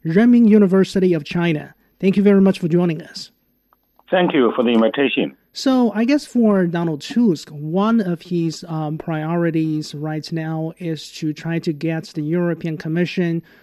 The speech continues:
Speaker 1: to unlock this billions of euros of E U pandemic recovery funds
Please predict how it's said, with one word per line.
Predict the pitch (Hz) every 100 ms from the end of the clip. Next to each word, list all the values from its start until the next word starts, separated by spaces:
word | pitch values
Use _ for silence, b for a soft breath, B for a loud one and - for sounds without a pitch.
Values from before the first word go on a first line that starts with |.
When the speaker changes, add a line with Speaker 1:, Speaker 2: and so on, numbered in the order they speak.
| b
Speaker 1:
to | - 190 190
unlock | 202 254 254 170 147 131 135
this | 151 -
billions | 151 180 180 175 160 156 156
of | 151 135
euros | 147 180 175 165 160 156 -
of | 147 147 - -
E | 190
U | 180 165 165
pandemic | 156 - 151 160 160 151 -
recovery | 151 143 170 165 160 147
funds | - 180 180 190 196